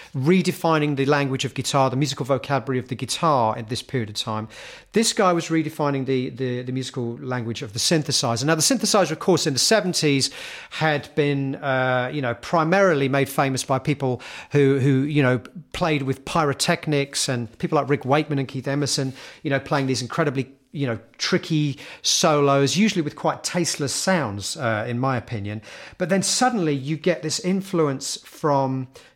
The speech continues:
coming over from Japan, and also the band Japan, the British band Japan, of course. And I know this is one of Richard Barbieri's, uh, favourite albums of all time. I think partly because I think, I might be wrong, but I think it's almost entirely made using, uh,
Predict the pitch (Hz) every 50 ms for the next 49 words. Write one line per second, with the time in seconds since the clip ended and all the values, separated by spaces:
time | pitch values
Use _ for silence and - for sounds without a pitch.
0 | _ - - 190 180 165 160 160 170 180 160 143 135 - - 135 120 120 110 -
1 | 131 - - 156 143 127 120 117 110 - - - - - - 139 143 156 165 160
2 | - 175 151 123 139 117 - 156 190 220 185 - 135 - - 120 117 117 - 180
3 | 156 - 123 - - 135 127 117 - - - 131 127 117 117 - - - 127 117
4 | 110 - 135 135 143 160 151 127 143 - - 123 101 139 131 123 - 143 - -
5 | - 135 117 - - - - - - - _ - - 127 123 - 127 131 143 151
6 | 143 127 113 - - - - - 107 104 101 - - 139 120 107 117 117 110 107
7 | 110 101 104 101 113 107 101 - - 117 110 113 131 151 - 233 180 - - 226
8 | 214 202 175 151 156 - 156 139 156 143 - 170 160 - - - - - - -
9 | _ - 139 135 143 156 214 220 170 170 160 147 165 160 131 135 139 135 - 185
10 | - 160 - - 151 147 147 135 - - 131 - - - 170 160 156 143 139 135
11 | 135 135 131 127 123 127 123 - - _ _ _ _ _ _ _ _ _ _ _
12 | _ - - - - 127 120 147 143 127 - 143 131 123 123 - 139 127 123 120
13 | 120 120 117 117